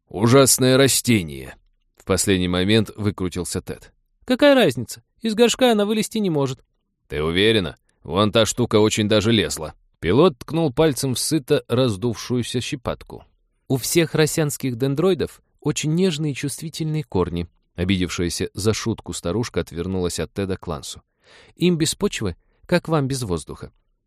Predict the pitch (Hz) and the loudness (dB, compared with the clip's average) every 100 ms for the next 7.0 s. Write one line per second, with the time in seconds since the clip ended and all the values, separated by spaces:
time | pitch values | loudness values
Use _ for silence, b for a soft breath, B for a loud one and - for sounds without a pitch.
0 | _ - 80 80 - _ _ - 101 95 | _ -4 -4 -4 -12 _ _ -4 -2 0
1 | 90 - - 104 120 127 - - _ - | -2 -4 -4 -2 -2 -6 -12 -20 _ -6
2 | 80 82 85 82 87 - 85 80 69 - | -4 -2 -4 -4 -4 -4 -4 -4 -8 -12
3 | - _ _ _ _ _ 87 110 175 165 | -16 _ _ _ _ _ 2 4 2 0
4 | - 123 117 131 123 95 87 95 87 73 | -2 -2 -2 -2 -2 -4 -6 -6 -8 -8
5 | 64 - - _ _ - - 92 92 135 | -16 -18 -20 _ _ -10 -4 -2 -2 -4
6 | 135 87 95 - 113 104 151 135 85 | -4 -4 -4 -2 -4 0 2 2 0